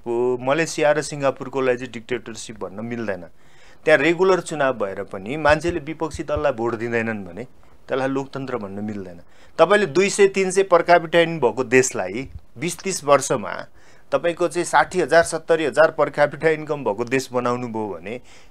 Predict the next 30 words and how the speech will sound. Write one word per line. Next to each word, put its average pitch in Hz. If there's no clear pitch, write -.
कुन 247
नागरिकले 185
भोट 107
हाल्दैन? 90
म 156
त 208
ढोगेर 170
हाल्छु। 113
अहिले 165
यिनी, 202
यी 185
नेता 180
पार्टीहरू, 165
यिनीहरूले 170
यो 160
गरेर 151
देखाउन् 143
न, 95
म 123
वैकल्पिक 170
राजनीति 180
पनि 190
छोडिदिन्छु, 175
यिनीहरूको 180
फोटो 156
ल्याएर 175
घरमा 120
राखेर 127
पूजा 104
गर्छु। 87